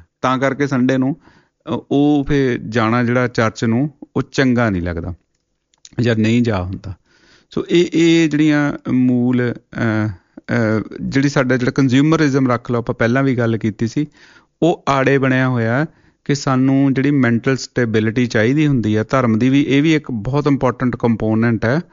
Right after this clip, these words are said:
ਉਹ ਤੋਂ ਆਪਾਂ ਮੁਨਕਰ ਕਿਉਂ ਹੋ ਰਹੇ ਹਾਂ? ਕਿਉਂਕਿ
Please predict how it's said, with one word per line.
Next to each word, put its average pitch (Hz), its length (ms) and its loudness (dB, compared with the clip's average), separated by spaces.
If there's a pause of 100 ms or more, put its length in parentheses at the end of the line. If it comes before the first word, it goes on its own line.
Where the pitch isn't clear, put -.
(600)
ਉਹ 147 100 4
ਤੋਂ 180 180 0
ਆਪਾਂ 170 180 0
ਮੁਨਕਰ 135 460 2
ਕਿਉਂ 151 260 0
ਹੋ 160 200 2
ਰਹੇ 165 200 2
ਹਾਂ? 202 100 0 (520)
ਕਿਉਂਕਿ 185 800 0